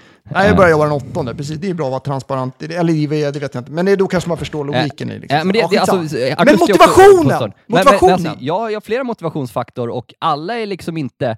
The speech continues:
Speaker 2: bara positiva, eh, så att säga, utan en utav mina, det är just nu att, för jag nämnde att vi köpt lägenhet. Eh, fetaste lånet vi någonsin har haft. Räntan tripplas här när Super-Tompa ska kliva in på banken.
Speaker 1: Det vågar du inte nämna i podden hur mycket det lånet är på.
Speaker 2: Nej.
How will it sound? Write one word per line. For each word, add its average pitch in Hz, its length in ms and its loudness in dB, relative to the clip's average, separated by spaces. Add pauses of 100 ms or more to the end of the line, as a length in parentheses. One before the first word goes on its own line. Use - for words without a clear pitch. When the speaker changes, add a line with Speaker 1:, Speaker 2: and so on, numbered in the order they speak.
(160)
Speaker 2:
bara 123 240 4
positiva, 95 640 -4
eh, 101 320 -6 (120)
så - 120 -8
att 92 60 -10
säga, 90 240 -2
utan 92 340 -4 (200)
en 151 260 -4
utav 170 220 -4
mina, 139 340 -2
det 107 200 -4
är 185 100 -4
just 147 280 -4
nu 139 120 0
att, 98 120 -6
för - 140 -4
jag 117 220 0
nämnde 120 220 0
att 110 60 -2
vi 107 80 -2
köpt 117 220 -10
lägenhet. 107 600 -6 (380)
Eh, 95 300 -4 (260)
fetaste 123 580 -4
lånet 123 360 -2
vi 143 160 -2
någonsin 127 320 -2
har 95 60 -4
haft. - 240 -10 (200)
Räntan 123 680 -2
tripplas 156 640 -6
här 104 140 -2
när 95 120 -6
Super-Tompa 113 640 -6
ska 104 140 -10
kliva 104 280 -8
in 104 80 -6
på 113 120 -4
banken. 107 400 -2
Speaker 1:
Det 190 140 -4
vågar 254 260 4
du 277 60 4
inte 220 160 0
nämna 185 280 0
i 165 40 -4
podden 156 340 -2
hur 151 60 -10
mycket 156 200 -10
det 208 120 -2
lånet 120 320 -8
är 113 60 -10
på. 92 80 -14
Speaker 2:
Nej. 101 360 -6